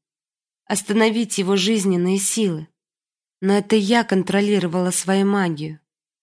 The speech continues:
а не она меня. Я решительно сотворила в воздухе своё оружие, только не тёмное, а светлое,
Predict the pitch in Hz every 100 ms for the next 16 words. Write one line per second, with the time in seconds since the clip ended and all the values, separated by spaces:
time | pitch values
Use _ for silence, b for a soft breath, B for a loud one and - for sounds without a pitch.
0 | _ 190 202 208 220 233 220 180 175 190
1 | 160 - _ _ _ _ _ _ _ _
2 | _ _ _ _ _ _ _ _ _ -
3 | 190 202 202 294 - 233 226 - 214 180
4 | 208 214 214 180 196 196 190 190 202 -
5 | 190 196 202 208 202 165 147 151 - _
6 | _ _ _ _ _ - 214 202 240 254
7 | - 214 156 147 147 - _ _ - 196
8 | - 185 175 - - 156